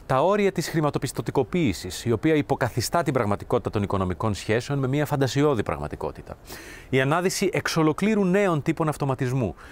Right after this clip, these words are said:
η ανάπτυξη τεχνητής νοημοσύνης, η ριζική ψηφιοποίηση των πάντων. Όλα αυτά τα απλώς ενδεικτικά στοιχεία περιγράφουν ένα σύστημα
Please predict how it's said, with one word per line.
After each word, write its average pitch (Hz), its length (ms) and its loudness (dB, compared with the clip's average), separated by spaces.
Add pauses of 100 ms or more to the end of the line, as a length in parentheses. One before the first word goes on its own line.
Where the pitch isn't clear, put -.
(140)
η 120 120 4
ανάπτυξη 135 480 0
τεχνητής 139 360 2
νοημοσύνης, 139 760 0
η 147 100 2
ριζική 127 420 2
ψηφιοποίηση 160 600 0
των 151 140 -2
πάντων. 92 420 -2 (480)
Όλα 185 180 4
αυτά 202 220 0
τα 180 180 2
απλώς 185 320 2
ενδεικτικά 170 640 0
στοιχεία 92 540 -4 (280)
περιγράφουν 135 480 2
ένα 180 140 2
σύστημα 120 480 0